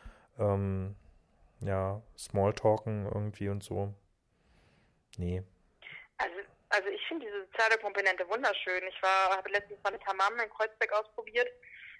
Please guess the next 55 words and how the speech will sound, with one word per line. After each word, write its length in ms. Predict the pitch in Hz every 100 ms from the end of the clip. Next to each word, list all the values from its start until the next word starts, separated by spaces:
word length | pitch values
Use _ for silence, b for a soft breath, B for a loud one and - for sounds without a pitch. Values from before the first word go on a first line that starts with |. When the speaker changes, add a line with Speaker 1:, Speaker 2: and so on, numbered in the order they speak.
| B
Speaker 2:
und 80 | 196
ich 80 | -
finde 180 | 196
das 100 | 185
richtig 260 | 220 226 285
toll, 200 | - 180 175
irgendwie 180 | 175 185
da 120 | 180
so 60 | 185
als, 160 | 180 -
als, 140 | 180 - _ _ _
das 140 | 190 185
ist 160 | -
ja 60 | 196
eher, 240 | 185 185 180 - - - -
ähm, 160 | 175 165 -
das 100 | 185 -
Geschlechter 400 | 190 - 208 226
getrennt 460 | 220 220 226 233 240
und 80 | 180
irgendwie 220 | 180 180
so 60 |
als 120 | 180 -
Frauenbegegnungsort, 1120 | - 196 208 208 214 - 220 - 196 214 - - B B -
wo 60 | 190
die 60 |
ganzen 260 | 196 - -
Frauen 260 | - 196
sich 140 | 202 202
mal 100 | 202
treffen 360 | - 208 214 233
und 200 | 214 190 - - - - B B
es 80 | -
ist 160 | - -
ja 100 | 277
schon 200 | 254 214
jeder 180 | 196 190
nackig, 360 | 190 214 185 170 - B -
so, 80 | 175
also 160 | 175
da 80 | 196
ist 100 | 196
ja 100 | 202
schon 160 | 185 196
jede 160 | 196 190
Hülle 200 | 190 190
gefallen 520 | 190 - 226 196 175
und 100 | 170
irgendwie 200 | 185 190
kommt 200 | - 202
man 100 | 196
dann 160 | 190 190
auch 140 | 185
irgendwie 240 | 196 196 -
vorlängst 320 | 214 196 196